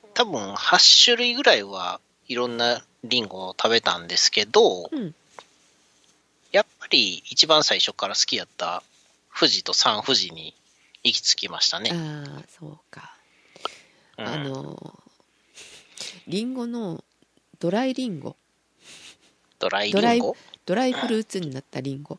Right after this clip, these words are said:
Speaker 1: あ、ドライフルーツのリンゴ。四角いイメージがある。
Speaker 2: <laughs> 四角くはなかったけど、ジェシカの、あ、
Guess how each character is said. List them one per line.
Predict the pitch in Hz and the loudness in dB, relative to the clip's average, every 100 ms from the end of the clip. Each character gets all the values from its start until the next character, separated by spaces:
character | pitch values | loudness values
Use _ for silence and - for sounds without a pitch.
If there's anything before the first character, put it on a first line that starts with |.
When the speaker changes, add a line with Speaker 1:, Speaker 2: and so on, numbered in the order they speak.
| - | 2
Speaker 1:
あ、 | 175 | 2
ド | 131 139 | 4 4
ラ | 143 | 4
イ | |
フ | 156 156 | 4 -2
ル | 165 | 0
ー | 151 | 0
ツ | - | 2
の | 220 | 2
リ | 117 175 | 0 -4
ン | |
ゴ。 | 165 151 - _ _ _ _ - - - | -8 -8 -10 _ _ _ _ -20 -8 2
四 | - | 4
角 | 143 - 131 | 4 4 2
い | 95 | 2
イ | |
メ | 190 | -4
ー | 180 | -4
ジ | 165 | -4
が | 156 151 | -2 -2
あ | |
る。 | - - _ - | -2 -8 _ -10
Speaker 2:
<laughs> | - 208 226 - | -8 -8 -12 -16
四 | - - | -14 -8
角 | 339 - 359 330 | -8 -6 -4 -4
く | 285 - 175 | -4 -6 -4
は | 143 | -2
な | 147 | -4
か | 147 - | -10 -12
っ | - | -18
た | - _ | -20 _
け | - | -10
ど、 | 127 151 139 - - | -4 -2 -2 -6 -10
ジ | 151 | -8
ェ | |
シ | - - | -8 -12
カ | - 135 135 135 | -8 -6 -6 -8
の、 | 143 135 _ - - - - | -12 -14 _ -20 -20 -20 -8
あ、 | 156 | -4